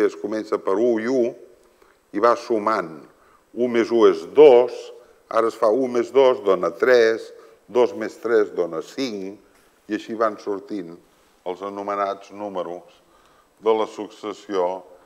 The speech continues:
de Fibonacci, eh? Però, eh, mil cinc-cents noranta-set i dos mil cinc-cents vuitanta-quatre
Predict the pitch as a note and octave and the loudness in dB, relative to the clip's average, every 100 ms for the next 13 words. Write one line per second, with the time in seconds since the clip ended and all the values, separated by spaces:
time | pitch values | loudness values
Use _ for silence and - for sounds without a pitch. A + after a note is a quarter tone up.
0 | _ _ _ _ A#2 A2+ A2+ F#2+ F#2+ E2 | _ _ _ _ -8 -6 -8 -6 -6 -6
1 | C#2 - - _ _ _ _ - C#3 C#3 | -10 -20 -20 _ _ _ _ -18 -18 -20
2 | _ _ _ _ _ _ _ _ - - | _ _ _ _ _ _ _ _ -20 -8
3 | A#2+ A#2+ A#2+ A#2+ B2+ B2 - - E2+ - | 2 6 8 10 8 2 -4 -8 -8 -10
4 | - - _ _ _ _ _ _ _ _ | -20 -20 _ _ _ _ _ _ _ _
5 | _ _ _ _ _ _ _ _ _ _ | _ _ _ _ _ _ _ _ _ _
6 | _ _ _ A#2+ A#2+ B2+ B2 A#2+ A2+ C3+ | _ _ _ -14 -8 -8 -8 -10 -8 -6
7 | B2 G#2 A2+ A2 G#2+ G#2+ G#2 G2+ - C#3 | -6 -10 -6 -4 -4 -4 -8 -8 -4 0
8 | C3 C3 - - G2 G2+ - A2+ G2+ G2+ | 0 -2 -14 -14 -10 -10 -8 -8 -8 -12
9 | F#2+ A2+ G#2 F#2 F#2+ G2+ F#2+ F#2+ F#2 A#2 | -10 -10 -10 -12 -8 -8 -8 -8 -6 0
10 | A#2+ A#2+ F2+ F#2 | 0 -2 -8 -8